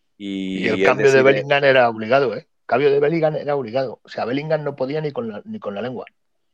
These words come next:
Speaker 1: No, y jugó, y jugó muy bien. Este, la verdad es que lo
Speaker 2: Sí,
Speaker 1: vi,
Speaker 2: sí, jugó
Speaker 1: tuvimos
Speaker 2: muy
Speaker 1: por
Speaker 2: bien,
Speaker 1: todo el
Speaker 2: jugó muy
Speaker 1: campo
Speaker 2: bien.
Speaker 1: y, y, y la verdad es que, eh, también creo que nos afectó el que a último minuto se nos baja de la convocatoria Vinicius.
Speaker 2: Sí.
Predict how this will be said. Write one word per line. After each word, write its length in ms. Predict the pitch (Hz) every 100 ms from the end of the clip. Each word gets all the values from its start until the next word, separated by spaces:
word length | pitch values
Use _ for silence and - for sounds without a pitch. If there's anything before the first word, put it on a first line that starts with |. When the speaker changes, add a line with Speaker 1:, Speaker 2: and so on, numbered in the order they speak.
| _ _ _ -
Speaker 1:
No, 220 | 98 95
y 20 |
jugó, 300 | - 90 104
y 100 | 92
jugó 240 | - 82 113
muy 160 | 95
bien. 320 | 87 98 90 80
Este, 220 | 80 87
la 60 | 85
verdad 120 | 90
es 40 |
que 60 | -
lo 80 | 98
Speaker 2:
Sí, 60 |
Speaker 1:
vi, 100 | 156
Speaker 2:
sí, 120 | 127
jugó 100 | 147
Speaker 1:
tuvimos 220 | 107 110 113
Speaker 2:
muy 40 |
Speaker 1:
por 60 | 110
Speaker 2:
bien, 100 | 135
Speaker 1:
todo 80 |
el 80 | 95
Speaker 2:
jugó 180 | 92 101
muy 220 | 104 120
Speaker 1:
campo 80 | 123
Speaker 2:
bien. 140 | 101
Speaker 1:
y, 120 | 90 -
y, 520 | 85 82 78 76 - _
y 60 |
la 120 | 85 80
verdad 200 | 85 95
es 80 |
que, 340 | - 117 110 - _ _ _ _ _
eh, 180 | 101 95
también 380 | 98 98 107 117
creo 240 | 117 117
que 180 | 123 113
nos 220 | 101 95
afectó 520 | 92 98 90 110 110
el 220 | 113 98 -
que 260 | 98 92
a 80 | 80
último 360 | 98 101 120 110
minuto 380 | 107 110 117 113
se 100 | 110
nos 220 | 95 90
baja 220 | 98 107
de 40 |
la 100 | 101 -
convocatoria 560 | 87 87 85 - 85
Vinicius. 500 | 82 104 - - _ _ _ _ _ _ _ _ _ _ _
Speaker 2:
Sí. 240 | 127 113